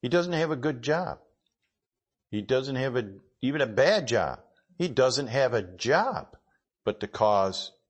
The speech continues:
pain to others. And we see that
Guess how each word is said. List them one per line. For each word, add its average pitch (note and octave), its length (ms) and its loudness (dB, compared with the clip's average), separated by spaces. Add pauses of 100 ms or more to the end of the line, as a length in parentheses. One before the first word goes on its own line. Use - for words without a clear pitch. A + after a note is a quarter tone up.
(140)
pain C#3+ 440 -4
to - 220 -6
others. - 760 -6 (2250)
And G2 100 -6
we F#2+ 120 -8
see C3+ 300 2
that F2 220 -4